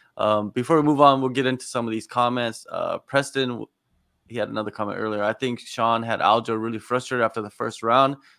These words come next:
with Sean's movement, leading to that early second round T K O. Possibly." But,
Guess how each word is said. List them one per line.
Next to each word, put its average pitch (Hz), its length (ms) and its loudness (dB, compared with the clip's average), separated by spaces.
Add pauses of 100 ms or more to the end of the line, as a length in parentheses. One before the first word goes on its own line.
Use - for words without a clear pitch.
(140)
with 104 120 -12
Sean's 113 500 0
movement, 139 540 -4 (320)
leading 113 320 -6
to - 160 -10
that 101 200 0
early 110 440 -8 (160)
second - 400 -10
round 98 360 -4 (240)
T - 140 -16
K 92 280 -10
O. - 280 -10
Possibly." 117 680 -4 (540)
But, 170 200 2